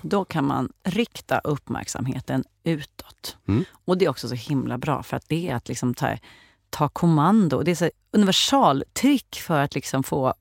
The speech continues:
Speaker 1: agens i en situation. Att inte känna sig som så här, att man sitter på kanten, pick me, pick me, pick me.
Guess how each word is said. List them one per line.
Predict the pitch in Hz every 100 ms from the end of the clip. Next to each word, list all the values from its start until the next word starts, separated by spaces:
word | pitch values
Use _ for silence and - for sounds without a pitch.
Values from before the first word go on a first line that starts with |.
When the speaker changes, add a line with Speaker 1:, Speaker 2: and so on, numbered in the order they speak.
| -
Speaker 1:
agens | 180 240 277 220 -
i |
en |
situation. | 156 - - -
Att | - -
inte | 277 233 -
känna | - 220 156
sig | 131
som | 143
så | 139
här, | 139 135
att |
man | 143
sitter | - 143 -
på |
kanten, | - 143
pick | - 269 -
me, | 269 247
pick | 254 -
me, | 254 233
pick | - 220
me. | 247 220